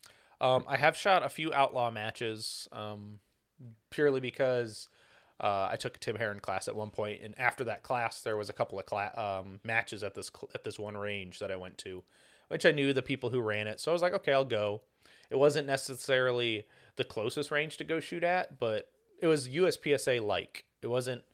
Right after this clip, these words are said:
It was guys who shot U S P S A and I D P A, but they didn't wanna be affiliated with anybody, so they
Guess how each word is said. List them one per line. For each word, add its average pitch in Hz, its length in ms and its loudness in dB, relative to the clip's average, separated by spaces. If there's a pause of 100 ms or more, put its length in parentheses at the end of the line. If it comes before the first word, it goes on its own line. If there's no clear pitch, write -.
(540)
It 127 60 0
was 123 140 0
guys 139 300 6
who 135 100 -6
shot 120 260 4
U 139 80 4
S 139 80 2
P 135 140 0
S 123 120 0
A 123 240 2
and 123 120 0
I 110 140 0
D 107 120 -6
P 113 220 -4
A, 110 260 2
but 104 300 -4 (120)
they 113 120 -4
didn't 123 180 -4
wanna 110 140 -4
be 107 100 -2
affiliated 113 580 0
with 113 100 -6
anybody, 113 480 0
so 107 200 -2
they 98 260 -2